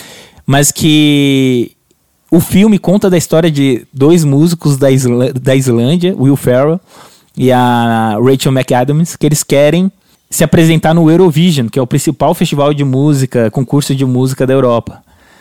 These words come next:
E eles fazem uma música, e eles são toscos e tudo mais, mas eles criaram uma música pro filme, que,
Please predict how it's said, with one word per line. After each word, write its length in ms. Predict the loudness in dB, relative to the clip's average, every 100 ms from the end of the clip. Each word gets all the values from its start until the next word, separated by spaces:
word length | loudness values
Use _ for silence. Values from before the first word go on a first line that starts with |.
| _ _ _ _
E 80 | 0
eles 200 | 0 0
fazem 240 | 0 0 2
uma 180 | 2
música, 680 | 2 2 2 2 0 -2 -2
e 80 | -2
eles 140 | -2
são 180 | -2 -2
toscos 720 | -4 -2 0 2 0 -2 -2
e 60 | -2
tudo 200 | -2 -2
mais, 240 | 0 0
mas 160 | -2 0
eles 200 | 0 -2
criaram 340 | -2 -2 0
uma 160 | 0 0
música 340 | 0 0 -2
pro 160 | -4 -4
filme, 400 | -4 -4 -2 -2
que, 180 | -4